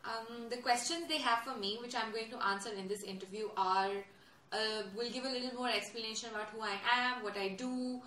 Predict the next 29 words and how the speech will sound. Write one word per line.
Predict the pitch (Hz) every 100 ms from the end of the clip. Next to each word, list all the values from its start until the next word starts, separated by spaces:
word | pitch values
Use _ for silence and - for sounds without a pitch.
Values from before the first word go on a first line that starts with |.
| - -
where | 208 233
I | 240
come | 240 233
from, | 233 226 233 226
what | 214
are | 233
some | 233 214
of | 208 220
my | 214 214 208
most | 208 214
favorite | 240 214 208 185
gigs, | 226 185 196
et | -
cetera. | 175 - - - - - - - -
So | -
there | 226
are | 247
five | 302 330
questions. | 294 202 - 277 370 - - - - -
The |
first | 247 294 302
question | 302 269 294 254
is, | 226 247 - -
"You | 220 285 -
are | 285 294
a | 269 - - - -
brilliant | 247 247 294 277
lifestyle | 185 185 254 247
photographer. | 226 208 190 196 190 196